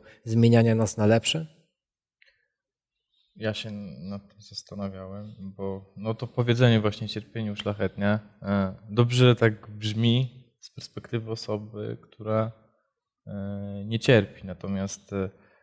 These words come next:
Speaker 2: gdybym poszedł do, do szpitala, tak, do ludzi, którzy tam są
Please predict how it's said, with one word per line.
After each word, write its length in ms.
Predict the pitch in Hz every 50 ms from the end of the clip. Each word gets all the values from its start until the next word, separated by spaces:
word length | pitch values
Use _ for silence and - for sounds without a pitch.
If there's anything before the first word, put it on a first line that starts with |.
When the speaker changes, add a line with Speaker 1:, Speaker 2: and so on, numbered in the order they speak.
| _ _ _ _ _ _ _ _ _ _ _ _ _ _ _ _ _ _
Speaker 2:
gdybym 280 | - 107 98 107 110 107
poszedł 420 | - 120 120 117 - 113 104 101
do, 220 | - 110 107 104 101
do 120 | 95 104
szpitala, 580 | - - - - 101 - 127 113 98 87 85 85
tak, 340 | - - 98 98 101 98
do 100 | - 98
ludzi, 300 | 95 98 95 95 98 101
którzy 300 | - _ _ 95 95 98
tam 200 | 98 - 92 90
są 360 | - - - 85 87 92 101